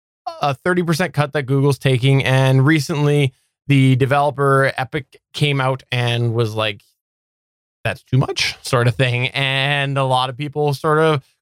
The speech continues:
questioned whether Fortnite, when they're doing as large sales as they, they have been, should still have to pay that thirty percent. Well, Google publicly came out and said that they will continue to stand behind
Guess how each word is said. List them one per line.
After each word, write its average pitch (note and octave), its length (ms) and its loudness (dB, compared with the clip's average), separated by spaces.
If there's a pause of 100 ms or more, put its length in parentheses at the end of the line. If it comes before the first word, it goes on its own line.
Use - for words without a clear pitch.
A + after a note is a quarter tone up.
questioned G#3+ 380 -2
whether D3+ 260 -2
Fortnite, F3 600 0
when E3 180 0
they're D#3+ 120 2
doing E3+ 280 2
as D#3+ 100 0
large D3 440 0
sales D3 320 2
as C#3 100 0
they, D3 260 2 (480)
they E3 200 2
have A#3+ 320 0
been, D#3+ 280 -2
should E3 320 -2
still C#3+ 280 2
have C#3+ 240 -2
to - 80 -12
pay A#2+ 200 -4
that C#3 220 -2
thirty C3+ 200 2
percent. A3 460 0 (440)
Well, A3+ 180 4
Google B3+ 400 -2
publicly B3+ 540 -2
came C4+ 320 0
out A3+ 260 0 (300)
and G3 280 -4
said F#3 520 -2 (260)
that D#3 260 -2 (140)
they E3+ 460 2 (120)
will G3 380 4
continue E3+ 760 0 (240)
to C#3 120 2
stand G3+ 460 -2
behind F3 540 -2